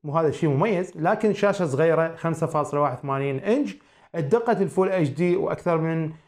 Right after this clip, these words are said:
أربعمية بكسل، آه، راح تكون هي، آه، كثافة بكسلات على الشاشة، ولكن الكاميرا الخلفية راح تكون هي اثناعش ميجا بكسل ديفولت اف وان بوينت سفن، وهذا الشيء ممكن راح يكون مزعج، لأن احنا نشوف حتى كاميرات زوم، نشوف أربعة وخمسة وست كاميرات،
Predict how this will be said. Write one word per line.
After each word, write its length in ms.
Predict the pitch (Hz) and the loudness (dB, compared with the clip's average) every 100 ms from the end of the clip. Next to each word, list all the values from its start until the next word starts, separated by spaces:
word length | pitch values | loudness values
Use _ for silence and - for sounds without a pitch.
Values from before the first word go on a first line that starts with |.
| _ 143 | _ -4
أربعمية 380 | 147 151 160 | -2 0 -2
بكسل، 580 | 156 160 156 165 156 151 | -2 -4 -2 0 0 0
آه، 360 | 143 139 135 139 | 0 2 2 2
راح 140 | 135 | -2
تكون 240 | 117 156 143 | -6 -6 -2
هي، 280 | 147 147 147 | 0 0 0
آه، 300 | 143 135 131 | -2 -2 -2
كثافة 320 | 143 156 139 | -2 0 0
بكسلات 480 | 139 - 170 214 131 | -4 0 0 0 0
على 140 | 139 | -2
الشاشة، 560 | 139 202 214 - 190 233 - _ _ _ - | 0 2 2 2 -2 -2 -12 _ _ _ -4
ولكن 400 | 190 262 - 247 262 214 | 0 0 0 -2 -2 -4
الكاميرا 420 | 160 208 214 202 | 0 2 2 2
الخلفية 460 | 170 180 - 196 | 0 -2 2 2
راح 100 | 170 | 2
تكون 180 | 156 185 | 0 -2
هي 60 | 180 | -2
اثناعش 440 | - 180 185 - | 0 0 0 0
ميجا 180 | 170 160 | 0 0
بكسل 440 | 165 165 175 151 | 0 0 2 2
ديفولت 360 | 139 180 185 185 - _ _ _ | 2 2 0 -2 -10 _ _ _
اف 180 | 180 180 | -4 0
وان 100 | 185 | 0
بوينت 280 | 165 160 151 | 0 -2 -2
سفن، 480 | - 180 175 196 196 - _ _ | -2 0 2 0 -4 -10 _ _
وهذا 280 | - 147 208 | -4 0 2
الشيء 220 | 196 208 | 2 2
ممكن 260 | 196 190 190 | 2 2 0
راح 140 | 170 | 0
يكون 280 | 175 160 175 | -2 0 0
مزعج، 420 | 180 208 185 143 | 2 2 2 0
لأن 80 | 135 | 0
احنا 220 | 131 147 | 0 2
نشوف 260 | 151 185 180 | 2 0 -2
حتى 240 | 170 165 | -2 -4
كاميرات 400 | 156 143 139 143 | -2 0 0 0
زوم، 320 | 120 170 202 156 | 0 0 2 0
نشوف 260 | - 139 | 0 -2
أربعة 400 | 160 185 180 175 | 0 0 0 0
وخمسة 400 | 156 170 165 175 | -2 -2 -2 -2
وست 340 | 156 170 - - | -2 -2 -6 -4
كاميرات، 380 | 156 175 233 | 0 2 0